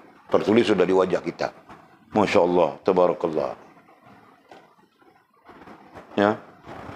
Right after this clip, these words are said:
<coughs> Tertulis di muka kita,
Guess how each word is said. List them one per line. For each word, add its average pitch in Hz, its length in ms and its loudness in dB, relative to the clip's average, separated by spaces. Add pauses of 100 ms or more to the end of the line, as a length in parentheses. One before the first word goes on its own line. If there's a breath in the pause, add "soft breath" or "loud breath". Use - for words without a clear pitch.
(520)
<coughs> - - -14
Tertulis 139 380 0
di - 80 0
muka 131 240 2
kita, 127 400 0